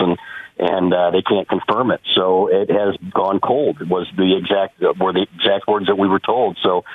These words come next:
uh, on another note, the N C A A canceled several more interviews with Michigan, uh, some of the higher ups and some of the players. So they are able to concentrate on Alabama right now. It has been extremely quiet,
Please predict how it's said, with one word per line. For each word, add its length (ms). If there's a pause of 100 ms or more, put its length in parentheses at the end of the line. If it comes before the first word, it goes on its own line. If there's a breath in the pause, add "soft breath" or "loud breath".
(200 loud breath)
uh, 40
on 220
another 320
note, 400
the 140
N 180
C 140
A 280
A 40
canceled 560 (100)
several 220
more 320 (300 soft breath)
interviews 480
with 180
Michigan, 640
uh, 320 (100)
some 100
of 60
the 80
higher 340
ups 220
and 160
some 100
of 60
the 60
players. 520 (400 loud breath)
So 140
they 100
are 180
able 260
to 20
concentrate 640
on 120
Alabama 460
right 220
now. 260
It 100
has 120
been 140
extremely 520
quiet, 520